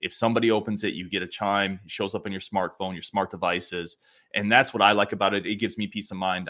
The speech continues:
I got a family. Sometimes I have to do work travel. It gives my wife a peace of mind as well if I'm not there. Blankets your home in protection. Advanced sensors for every room, window, and door.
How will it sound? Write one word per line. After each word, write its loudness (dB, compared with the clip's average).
I 0
got 0
a -6
family. -2
Sometimes -4
I 0
have -6
to -12
do -8
work -6
travel. -4
It -8
gives -2
my 2
wife 4
a -8
peace -6
of -6
mind -2
as -12
well 2
if -4
I'm -2
not -6
there. -2
Blankets 0
your 0
home 2
in -2
protection. -2
Advanced -2
sensors -6
for -4
every -4
room, -2
window, 0
and -6
door. 0